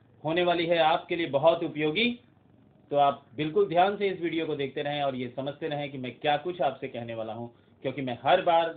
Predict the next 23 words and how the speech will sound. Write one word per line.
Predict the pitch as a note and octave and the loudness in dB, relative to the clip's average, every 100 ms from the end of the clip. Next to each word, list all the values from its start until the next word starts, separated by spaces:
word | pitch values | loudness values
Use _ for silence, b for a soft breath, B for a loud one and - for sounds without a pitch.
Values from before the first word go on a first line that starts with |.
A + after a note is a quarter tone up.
| A#2+ | -8
जो | D#3 | -8
कुछ | D#3+ F3 | -6 -8
भी | D#3+ | -4
लाता | D3+ C#3 D3 | -2 0 -2
हूँ | C#3 C#3 - _ | -4 -8 -12 _
वो | A2 A#2 | -10 -6
आपके | B2 D#3+ D#3+ D3+ | -2 -2 -4 -8
लिए | C#3+ | -6
होता | C3 B2 B2+ | -6 -6 -6
है, | C3 B2 b b _ | -6 -8 b b _
आपके | A#2 A#2 B2 | -10 -8 -10
जीवन | A2 C#3+ F#3 | -8 -4 -4
से | F3 | -4
संबंधित | D3+ C#3 C3 B2+ B2+ | -8 -8 -6 -6 -6
होता | A#2 A#2+ | -6 -6
है | A2+ A2 - _ _ - | -6 -8 -12 _ _ -4
और | A#2+ | -2
आपके | B2 C3+ C3+ - C#3 B2+ B2 _ _ _ | 2 0 -2 -4 -2 -2 -6 _ _ _
लिए | B2+ F3 | 0 0
बहुत | C#3+ C#3 F3 F3+ - | 2 4 4 2 -6
उपयोगी | C#3+ C#3 D3+ E3+ G#3 | -8 -4 -2 -2 -2
होता | C#3+ A2 | -4 -8
है। | G2+ | -16